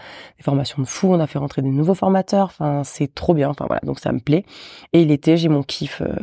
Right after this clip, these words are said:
mariage. J'ai mon kiff, euh, cérémonie, les histoires de fou, les trucs, ben, forcément qui te ressemblent. Les clients ont parlé de, d'Avatar ce matin, le branding et tout.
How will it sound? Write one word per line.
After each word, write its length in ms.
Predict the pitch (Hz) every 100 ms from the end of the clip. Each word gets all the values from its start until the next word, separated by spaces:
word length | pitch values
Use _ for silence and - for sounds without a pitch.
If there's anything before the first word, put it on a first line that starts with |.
| 214 - -
mariage. 440 | 139 135 - - _ -
J'ai 100 | 147
mon 180 | 143 135
kiff, 380 | - 160 151 -
euh, 280 | 151 143 139
cérémonie, 720 | - 143 143 143 147 165 180
les 220 | 156 139
histoires 380 | 135 - 147 135
de 80 | 135
fou, 540 | - 160 165 185 202 - - - - -
les 60 | 143
trucs, 240 | 151 165
ben, 120 | 151
forcément 360 | - 139 147 143
qui 140 | -
te 60 | -
ressemblent. 380 | 143 170 190 175
Les 100 | 151
clients 300 | 151 156 165
ont 60 |
parlé 320 | 147 139 143
de, 580 | 139 139 135 135 135 135 135
d'Avatar 500 | 135 135 - 147 147
ce 80 |
matin, 380 | 147 - 151 156
le 80 | 151
branding 380 | 135 135 135 143
et 80 | 131
tout. 180 | 202